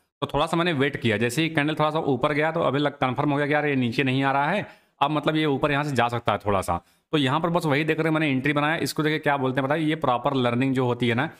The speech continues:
ये बहुत टाइम के बाद में आती है। अब देखिए क्या हुआ है, आगे देखेंगे मार्केट यहाँ पे ऐसे लाइन ड्रॉ कर देंगे, ठीक है। अब क्या हुआ है, यहाँ सपोर्ट लेके ऊपर गया, ठीक है, थोड़ा सा यहाँ पर, अ, देखेंगे ये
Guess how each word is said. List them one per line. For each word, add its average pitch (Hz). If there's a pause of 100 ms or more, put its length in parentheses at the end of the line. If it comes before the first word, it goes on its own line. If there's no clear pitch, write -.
(240)
ये 147
बहुत 143
टाइम 143
के 147
बाद 120
में 107
आती 92
है। 87 (300)
अब 151
देखिए 156
क्या 160
हुआ 156
है, 165
आगे 135
देखेंगे 143
मार्केट 135
यहाँ 135
पे 147
ऐसे 135
लाइन 127
ड्रॉ 127
कर 127
देंगे, 131
ठीक 180
है। 85 (960)
अब -
क्या 143
हुआ 135
है, 151 (480)
यहाँ 127
सपोर्ट 143
लेके 143
ऊपर 139
गया, 143 (640)
ठीक 175
है, 135
थोड़ा 131
सा 143
यहाँ 139
पर, 139
अ, 120 (160)
देखेंगे 131
ये 135